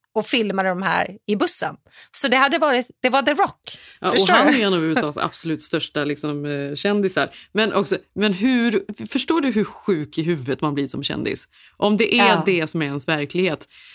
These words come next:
Speaker 2: Att det bara
Speaker 1: Ja.
Speaker 2: står folk och bara skriker i bussar
Speaker 1: Nej, en buss.
Speaker 2: och du vet, alltså,
Speaker 1: Ja.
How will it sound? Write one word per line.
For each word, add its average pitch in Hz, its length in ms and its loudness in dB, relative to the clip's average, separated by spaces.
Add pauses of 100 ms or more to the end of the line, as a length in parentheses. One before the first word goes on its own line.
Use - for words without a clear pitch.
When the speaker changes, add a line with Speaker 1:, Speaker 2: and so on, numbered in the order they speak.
(100)
Speaker 2:
Att 208 120 0
det 240 60 2
bara 226 120 4
Speaker 1:
Ja. 202 80 4
Speaker 2:
står 151 140 0
folk 180 260 -2
och 180 60 -6
bara 165 100 0
skriker 214 880 -2
i 175 100 2
bussar 170 460 -2 (160)
Speaker 1:
Nej, 220 100 4
en 202 100 4
buss. 175 140 6
Speaker 2:
och 160 60 0
du 185 140 4
vet, 170 200 -2
alltså, 185 240 0 (380)
Speaker 1:
Ja. 233 120 2